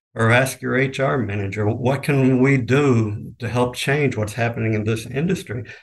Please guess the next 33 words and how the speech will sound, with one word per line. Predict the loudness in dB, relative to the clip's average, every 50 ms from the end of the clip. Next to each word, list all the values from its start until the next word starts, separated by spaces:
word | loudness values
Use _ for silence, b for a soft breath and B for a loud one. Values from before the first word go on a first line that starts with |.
| B -6
And | -2 2 4
I | 4
mean, | 4 4 4
I | 4 4
want | 4 4 2 2 0 -2
you | -2
to | 0 2 2
know | 4 4 2 2 0 -4 -8 -12 -14 _ _ -2
I | 0 2
had | 2 2 2 2
engineering | 2 0 0 0 0 0 2 2 2 0
firms | 0 -2 -2 0 0 2 2 2
on | 4 4
that | 4 4 2 -2
stage | -4 -4 -2 -2 -2 0
with | -2 -2 -2 -2
me | -2 -2
on | -2 -2 0
February | -2 -2 0 0 0 0 0
seventh, | -2 -2 -4 -4 -4 -4 -6 -6
'cause | -6 -8 -8 B B B B _ _ -4
I | -2 -2
think | 0 2 2 0 2 0
it's | -2 -4 -2
important | -2 -2 -2 0 0 0 0 2 2
that | 2 2 2
the | 2 0 0
engineering | 0 0 0 2 2 2 2 2 0 -2
community | -2 0 2 2 2 2 2 0 0 -2
be | -2 -2 0
involved | 0 0 0 2 2 2 2 0 0 0
in | 0 0
it. | -2 -4